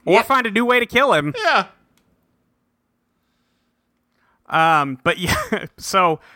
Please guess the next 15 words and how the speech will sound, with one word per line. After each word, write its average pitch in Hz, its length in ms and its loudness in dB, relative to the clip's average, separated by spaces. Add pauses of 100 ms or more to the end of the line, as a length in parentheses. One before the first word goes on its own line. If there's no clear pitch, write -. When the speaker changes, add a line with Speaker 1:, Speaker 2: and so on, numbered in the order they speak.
(300)
Speaker 1:
he 185 400 -4 (340)
poisons 262 600 -2
the 214 100 0
doctor 139 680 -2 (180)
and 165 180 -2
goes, 160 200 2
"All 196 60 2
right, 165 240 2
we 175 80 0
need 180 160 -2
to 165 60 -12
do 170 120 -4
the 165 100 -4
surgery 151 500 0
again." 131 380 -2